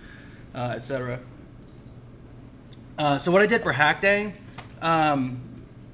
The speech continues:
and, like, like, you can imagine the problems, right? I mean, I don't have to explain to you that, like, yeah, when you're updating data in three places, that sometimes one of those places doesn't get updated. And so you got, if you, that's where you look, you get, like, false positives or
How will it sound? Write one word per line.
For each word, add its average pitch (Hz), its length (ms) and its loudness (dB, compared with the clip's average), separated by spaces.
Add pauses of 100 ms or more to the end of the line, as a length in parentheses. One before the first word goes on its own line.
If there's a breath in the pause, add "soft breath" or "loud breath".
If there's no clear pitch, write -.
(280)
and, 175 120 4
like, 175 140 4
like, 180 200 0
you 170 80 -6
can 202 140 -2
imagine 202 260 4
the 175 80 2
problems, 139 420 2
right? 143 280 2
I - 20 -2
mean, 151 120 0
I 156 120 4
don't 165 140 2
have 156 180 0
to 147 80 -4
explain 135 340 -4
to 135 60 -2
you 135 140 0
that, 135 160 0
like, 139 180 -4
yeah, 147 200 0
when 139 120 -2
you're 147 160 4
updating 147 320 -2
data 135 240 0
in 127 140 -6
three 135 140 -6
places, 135 640 -8 (680 loud breath)
that 131 160 -6
sometimes 147 720 -2
one 139 160 -4
of 139 60 -4
those 139 100 -4
places 139 360 -6
doesn't 139 180 -4
get 131 100 -4
updated. 147 480 -4 (400)
And 139 100 -12
so 139 120 -6
you 135 140 -4
got, 127 180 -4 (120)
if 127 140 -14
you, 139 60 -4
that's 135 160 -4
where 143 80 -4
you 135 80 0
look, 135 320 0
you 131 80 -6
get, 131 180 -6
like, 123 180 -6
false 127 520 -6 (260)
positives 131 640 -4
or 120 240 -6